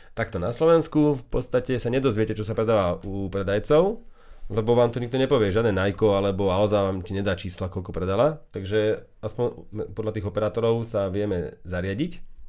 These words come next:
a urobiť si názor. Takže v Orange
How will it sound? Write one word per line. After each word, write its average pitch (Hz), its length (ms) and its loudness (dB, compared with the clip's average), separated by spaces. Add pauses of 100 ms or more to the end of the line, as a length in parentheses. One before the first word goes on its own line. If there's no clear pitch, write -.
(140)
a 92 100 -12
urobiť 101 280 -4
si - 80 -10
názor. 104 500 0 (480)
Takže 113 480 4
v 107 120 0 (640)
Orange 143 540 2